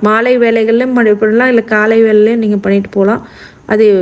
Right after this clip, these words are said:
வழிபாடாக உங்களுக்கு பெருமாளை கண்டிப்பாக நெய் தீபம் ஏற்றி வழிபட நல்ல மாற்றங்கள், முன்னேற்றங்கள் கண்டிப்பாக உண்டு. கடவுளுடைய அருளால் உங்களை வாழ்த்துகின்றேன்.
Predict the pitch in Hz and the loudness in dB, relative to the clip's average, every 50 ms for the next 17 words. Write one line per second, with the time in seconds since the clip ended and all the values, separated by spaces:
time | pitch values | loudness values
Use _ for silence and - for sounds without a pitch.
0 | 180 190 202 202 226 262 247 226 262 254 240 233 233 214 254 269 247 233 220 208 | -2 -2 -2 -2 -2 -2 -2 -2 -2 -2 0 -2 -2 -2 -2 -2 -2 0 0 0
1 | - 208 208 - 226 240 247 262 262 254 247 226 226 247 262 - - - - - | -2 -2 -2 -2 -2 -2 -2 -2 -2 0 0 0 0 -2 -4 -8 -14 -20 -20 -20
2 | - - - - - - - - - - - - _ _ _ _ _ _ _ _ | -20 -20 -20 -20 -20 -20 -20 -20 -20 -20 -20 -20 _ _ _ _ _ _ _ _
3 | _ _ _ _ _ - _ _ _ - _ - - - - - 202 196 208 226 | _ _ _ _ _ -20 _ _ _ -20 _ -20 -20 -20 -10 -4 -2 0 2 2
4 | 233 202 220 214 208 220 233 220 208 202 214 202 220 220 226 202 220 214 220 214 | 0 0 -2 -2 -2 -2 0 0 0 0 0 0 0 0 0 0 0 -2 0 0
5 | 208 202 202 208 - 240 220 202 190 202 214 202 208 208 208 262 277 - - - | 0 0 -2 -2 -4 -2 -2 0 0 -2 -2 -2 -2 -2 -2 -4 -6 -10 -18 -20
6 | - - - - - - - 208 208 220 254 277 277 254 233 226 233 233 233 240 | -20 -20 -20 -20 -20 -8 -4 -2 0 0 0 0 0 0 0 0 -2 -2 -2 -2
7 | 233 226 233 240 226 226 220 220 220 220 220 220 226 226 214 214 220 220 220 220 | -2 0 0 0 0 0 -2 0 0 0 -2 0 -2 -2 0 0 0 0 0 0
8 | 202 196 208 208 208 214 208 202 214 214 202 196 196 196 202 196 233 277 - - | 0 0 0 0 0 -2 -2 0 0 0 0 0 0 0 0 0 0 -2 -2 -6
9 | - - - - - - - - - - - _ _ - - - - - - - | -12 -20 -20 -20 -20 -20 -20 -20 -20 -20 -20 _ _ -20 -20 -20 -20 -20 -20 -20
10 | - - - - - 247 233 240 247 254 254 254 240 233 233 240 247 240 226 196 | -20 -20 -20 -6 -4 -2 0 0 0 0 2 2 2 0 0 0 0 0 0 -2
11 | 170 - 202 - - - - - 208 214 220 240 247 247 240 240 254 254 247 220 | -4 -6 -10 -14 -18 -16 -6 -4 -2 0 0 0 0 0 0 -2 0 0 0 0
12 | 208 202 202 202 196 202 208 220 226 220 - 233 208 214 208 208 196 - 208 208 | 2 2 0 0 0 0 0 0 -2 -2 -2 -2 -2 0 0 -2 0 0 0 0
13 | 208 190 | 0 0